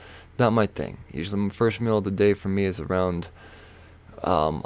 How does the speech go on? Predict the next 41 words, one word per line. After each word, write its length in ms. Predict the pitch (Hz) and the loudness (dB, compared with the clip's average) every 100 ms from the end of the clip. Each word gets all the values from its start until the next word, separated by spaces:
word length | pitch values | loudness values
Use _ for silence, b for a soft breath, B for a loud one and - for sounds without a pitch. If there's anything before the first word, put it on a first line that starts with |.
| - | -6
usually 480 | 53 82 135 110 76 | -4 0 0 0 -2
eleven 420 | 64 69 101 87 | 0 4 4 4
at 140 | 71 - | -2 -6
the 120 | - | -2
absolute 520 | - 104 - - 78 - | 4 4 2 -4 -6 -4
earliest. 500 | 64 50 50 - - | -4 -4 -6 -10 0
One 200 | 104 113 | 2 2
or 80 | 85 | 0
two 240 | - 104 | -2 -2
o'clock 440 | 80 - 101 95 | 0 2 2 2
is 120 | 76 87 | -6 -6
usually 360 | 80 76 73 | -6 -4 -6
the, 260 | 64 60 - B B B B - | -4 -6 -8 B B B B -2
the, 240 | 78 65 - - - - - - - - - - - - | 0 0 -2 -16 -20 -20 -20 -20 -20 -20 -20 -20 -20 -4
the 140 | 90 | 2
average. 600 | 87 98 69 50 - - B B | 4 4 2 -4 -6 -10 B B
And 80 | - | -2
that's 100 | 190 | 0
probably 480 | - 208 127 104 101 | 4 4 4 4 4
why 180 | 98 95 | 4 4
I'm 100 | 87 | 2
so 140 | 101 | -2
pissed 380 | 82 - 98 - | 0 0 0 2
off 240 | 92 90 | 2 0
and 100 | 80 | -4
grumpy 340 | 82 120 113 90 | 0 0 0 0
all 160 | 71 | -2
the 80 | 57 | -2
time, 420 | - 95 67 50 - | -6 -8 -8 -8 -2
but 240 | 76 60 - - - - - | -2 -2 -8 -20 -20 -20 -2
I 100 | 101 | 2
also 280 | 101 95 101 | 2 0 -2
don't 200 | 101 80 | -2 0
like 180 | 87 - | -2 -6
to 80 | |
force 400 | - - 90 80 | -10 -2 0 0
food 280 | - 131 107 | 0 0 0
down 280 | 67 58 52 | -2 -6 -8
me. 160 | 50 - B B B B B | -12 -16 B B B B B
It's 120 | - | -6
just 180 | 104 | -6